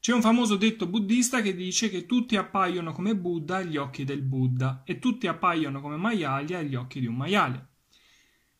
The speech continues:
Il mondo è sperimentato secondo lo stato della propria mente. Quando la vostra mente è gioiosa e compassionevole, anche il mondo lo è.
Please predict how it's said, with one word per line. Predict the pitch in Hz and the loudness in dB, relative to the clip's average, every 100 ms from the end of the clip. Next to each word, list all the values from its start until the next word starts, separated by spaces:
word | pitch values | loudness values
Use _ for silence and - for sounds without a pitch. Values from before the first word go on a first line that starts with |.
| _ _ _ _ _ | _ _ _ _ _
Il | - 208 | 4 8
mondo | 226 285 285 254 | 8 6 4 4
è | 226 202 | 4 0
sperimentato | - - 240 254 254 247 214 175 180 254 | 0 2 4 4 6 4 4 4 4 0
secondo | 226 214 196 190 190 196 | 0 0 0 -2 0 0
lo | 190 | 0
stato | - - 156 156 196 | 0 2 2 2 0
della | 175 151 | 0 -4
propria | 147 135 143 | -4 -6 2
mente. | 208 170 131 131 _ _ | 4 2 -2 -14 _ _
Quando | - 151 147 | -6 -2 0
la | |
vostra | 147 151 165 | 0 0 -2
mente | 165 220 202 | 2 4 4
è | 151 | 0
gioiosa | 156 160 196 190 151 139 117 - _ _ | 0 2 4 2 0 -4 -6 -10 _ _
e | 160 131 - | -8 -8 -16
compassionevole, | _ 139 135 135 131 202 214 185 208 277 - _ _ _ _ | _ -4 -4 -4 0 4 4 4 2 0 -4 _ _ _ _
anche | _ 202 285 262 | _ 6 6 0
il | 294 | 0
mondo | 220 139 147 156 | 0 0 -4 -2
lo | 170 156 | 0 2
è. | 185 131 | 0 -2